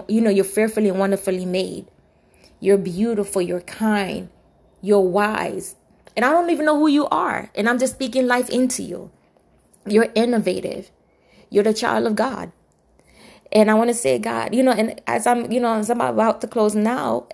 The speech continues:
and I'm gonna say this, I wanna say thank you for listening, and stay encouraged, stay motivated too, stay inspired in the word, and ask God what, what's your desire,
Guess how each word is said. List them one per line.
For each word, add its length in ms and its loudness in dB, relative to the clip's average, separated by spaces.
and 540 2
I'm 480 2
gonna 180 2
say 240 0
this, 520 -2
I 60 2
wanna 180 2
say 220 0
thank 440 -4
you 60 -8
for 120 -6
listening, 720 -4
and 120 0
stay 200 0
encouraged, 720 -2
stay 560 4
motivated 720 0
too, 300 -6
stay 220 -2
inspired 600 -2
in 160 -6
the 80 -2
word, 500 -2
and 160 0
ask 220 2
God 400 2
what, 360 -2
what's 280 -2
your 140 0
desire, 800 0